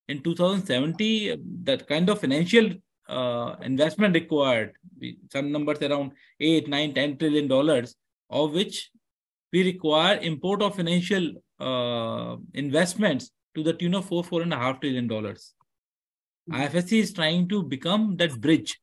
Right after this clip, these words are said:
between the global capital and, uh, India. For that, we need to understand the industry dynamics.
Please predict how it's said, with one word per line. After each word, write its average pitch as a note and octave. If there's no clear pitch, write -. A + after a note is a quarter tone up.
between D#3
the E3
global D3+
capital F3+
and, E3+
uh, B2
India. C3
For G3+
that, E3+
we G3
need G#3+
to G3
understand F3
the G3+
industry C#3+
dynamics. D3